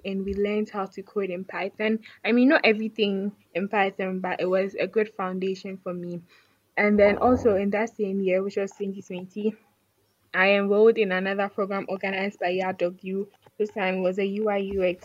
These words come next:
design program solely organized for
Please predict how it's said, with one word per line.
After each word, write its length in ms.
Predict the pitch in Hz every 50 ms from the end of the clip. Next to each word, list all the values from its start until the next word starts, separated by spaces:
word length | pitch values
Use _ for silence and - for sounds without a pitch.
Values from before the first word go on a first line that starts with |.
| - -
design 400 | 180 180 175 185 175 175 175 190
program 680 | 185 - - 170 170 - - 170 170 175 190 190 185 - - - - _ _ _
solely 480 | _ - 226 208 202 214 214 208 202 -
organized 640 | 190 196 196 190 190 190 185 185 185 196 - -
for 340 | - 180 170 160 165 165 147